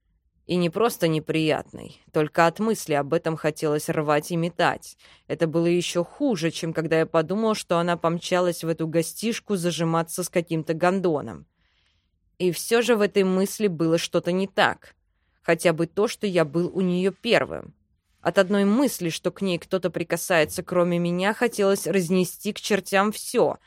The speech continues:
а после сжать пальцы на её хрупкой шее и смотреть, как она будет вымаливать прощение. С ума сойти. Сам охренел от подобных мыслей.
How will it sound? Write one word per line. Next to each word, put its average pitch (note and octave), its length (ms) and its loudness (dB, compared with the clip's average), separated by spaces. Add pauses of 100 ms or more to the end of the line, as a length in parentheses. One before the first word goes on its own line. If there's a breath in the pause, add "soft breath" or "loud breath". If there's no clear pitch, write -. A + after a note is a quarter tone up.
(540 soft breath)
а F3+ 140 2
после A3+ 480 2
сжать E3+ 380 2
пальцы A#3+ 520 2
на G#3+ 100 2
её F3+ 340 2
хрупкой E3+ 460 0
шее A3+ 420 -2
и - 120 -8
смотреть, F3+ 580 -2
как G#3 180 -6
она F3+ 200 2
будет E3+ 380 -4
вымаливать D#3+ 640 2
прощение. D#3+ 760 -2 (920)
С - 180 -8
ума D3+ 200 0
сойти. - 480 -8 (200)
Сам F#3 360 2
охренел D#3 400 -2
от - 240 -6
подобных D3+ 480 -2
мыслей. - 460 -6